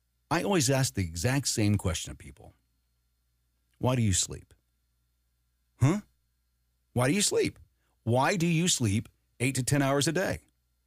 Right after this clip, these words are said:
Why do you sleep? Why do you have to do that? Why does your body have to shut down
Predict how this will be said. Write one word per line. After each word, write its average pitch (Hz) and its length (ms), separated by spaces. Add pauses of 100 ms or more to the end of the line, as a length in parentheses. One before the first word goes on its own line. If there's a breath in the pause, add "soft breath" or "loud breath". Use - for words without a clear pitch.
(280 soft breath)
Why 110 320
do 139 80
you 160 140
sleep? - 180
Why 160 240
do 220 80
you 165 140
have 135 260
to 120 80
do 107 120
that? 80 160
Why 123 240
does 190 160
your 151 120
body 92 460
have 170 200
to 202 80
shut - 340
down - 380